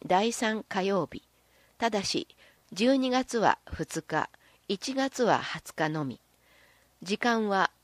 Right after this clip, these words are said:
午後一時三十分から三時まで、全七回となっています。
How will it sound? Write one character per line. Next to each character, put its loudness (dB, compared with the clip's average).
午 8
後 6
一 -6
時 0
三 0
十 -4
分 -4
か 0
ら 0
三 -4
時 -6
ま -6
で、 -10
全 2
七 -2
回 -10
と 0
な -4
っ -10
て -10
い -8
ま -10
す。 -12